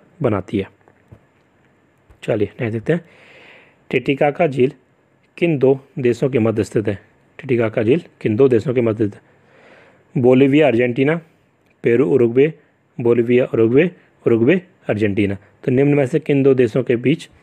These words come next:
टिटिकाका झील अवस्थित है? टिटिकाका झील विश्व की सबसे ऊंची नौका-, नौगम्य झील है। याद रखना, विश्व की सबसे ऊंची की बात नहीं कर रहा हूँ, विश्व की सबसे ऊंची नौगम्य झील, मतलब जिसमें नाव चलाई जा सके।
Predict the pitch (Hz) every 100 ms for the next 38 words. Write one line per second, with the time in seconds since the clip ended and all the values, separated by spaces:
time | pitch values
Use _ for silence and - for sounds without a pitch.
0 | _ _ - 117 123 113 123 117 110 104
1 | 139 139 170 - _ _ _ _ _ _
2 | - _ - 131 139 143 147 160 147 139
3 | 151 156 143 - 147 135 147 131 117 135
4 | 123 - 131 123 120 123 117 - - 107
5 | 104 - _ _ _ _ _ _ _ _
6 | _ _ _ - 117 147 135 135 156 131
7 | 139 - 160 123 - 147 135 151 143 143
8 | 156 151 - - _ _ - 113 156 156
9 | 143 - 185 160 131 165 135 131 143 127
10 | 120 104 95 _ _ _ _ _ _ _
11 | _ _ _ _ _ _ _ _ - 113
12 | 143 113 123 139 113 139 165 _ _ _
13 | _ _ - 117 104 98 - 104